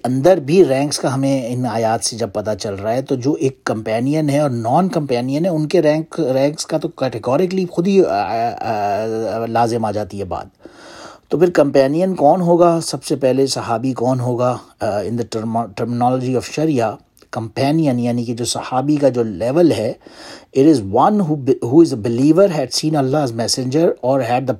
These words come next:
privilege of his company even if that was for a moment۔ آ، یعنی، آ، جو ایک لمحے کے لیے بھی جس نے ایمان کی حالت میں نبی کریم صلی اللہ علیہ وسلم کی صحبت کو پا لیا،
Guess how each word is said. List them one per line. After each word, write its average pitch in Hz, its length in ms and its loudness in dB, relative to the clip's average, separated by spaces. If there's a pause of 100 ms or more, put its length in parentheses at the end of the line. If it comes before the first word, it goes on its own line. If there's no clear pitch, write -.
privilege 170 380 4
of 143 80 4
his 131 280 -4
company 151 400 -4
even 175 220 4 (640)
if 139 60 4 (120)
that 151 120 4
was 170 300 -2
for 151 100 4
a 131 160 4
moment۔ 120 500 -2 (340)
آ، 101 260 -4
یعنی، 120 560 -2
آ، - 60 -10 (220)
جو 110 240 -4
ایک 170 320 4
لمحے 131 360 2
کے 180 100 0
لیے 151 140 2
بھی 135 100 -2
جس 123 280 -6
نے 147 100 -4
ایمان 123 400 -2
کی 131 140 -2
حالت 139 320 0
میں 120 140 -2
نبی 117 140 -4
کریم 117 300 -4
صلی 110 160 -10
اللہ 110 160 -6
علیہ 127 80 -2
وسلم 135 100 -2
کی 127 120 -6
صحبت 117 420 -4
کو 110 100 -8
پا 120 220 -2
لیا، 113 280 -2